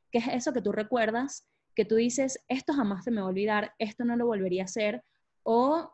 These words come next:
no sé, un recordatorio muy tuyo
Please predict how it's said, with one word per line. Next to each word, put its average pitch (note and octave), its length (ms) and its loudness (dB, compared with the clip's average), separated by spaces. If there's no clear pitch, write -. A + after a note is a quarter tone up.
no A#3 140 4
sé, G#3 340 2
un A#3 100 2
recordatorio C#4 840 2
muy C4 400 6
tuyo C#4+ 520 2